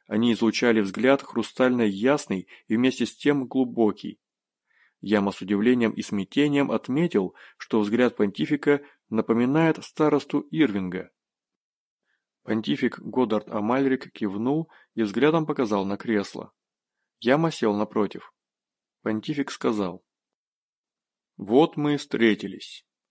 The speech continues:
Это конец старого и начало нового. Поздравляю с успехами, Алекс Крамер". Яма вздернул брови и широко открыл глаза,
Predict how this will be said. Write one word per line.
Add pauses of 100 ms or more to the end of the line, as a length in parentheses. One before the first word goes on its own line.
(300)
Это
конец
старого (160)
и
начало
нового. (760)
Поздравляю
с
успехами, (340)
Алекс
Крамер". (1300)
Яма
вздернул
брови
и
широко
открыл
глаза,